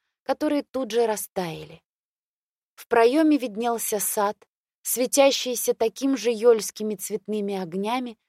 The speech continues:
как и деревья в парадной части усадьбы. Сгущались сумерки, небо затягивало снежными тучами,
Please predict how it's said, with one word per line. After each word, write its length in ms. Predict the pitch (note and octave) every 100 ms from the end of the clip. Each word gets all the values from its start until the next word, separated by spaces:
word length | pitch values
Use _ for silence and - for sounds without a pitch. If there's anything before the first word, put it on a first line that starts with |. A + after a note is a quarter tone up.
| _ _
как 180 | - C#4+
и 60 | D4
деревья 600 | A3+ A#3+ A#3+ A3+ A3+ A3 _
в 40 |
парадной 460 | - G#3 G3 F#3 G3+
части 400 | F#3+ G3 E3+ -
усадьбы. 640 | G3 F#3 G3 F3 E3+ F#3 - _ _ _ _ _ _ _
Сгущались 720 | F3 F3+ G#3 - G3 F#3+ F#3
сумерки, 680 | - - A#3 F#3+ - - E3+ _ _ _ _ -
небо 360 | G#3 G#3+ G#3
затягивало 680 | G3+ G3+ G3 G3+ F#3+ G#3 G#3
снежными 580 | F#3+ - G3 F3+ G3 F#3+
тучами, 600 | F#3+ C4+ B3 - F#3 E3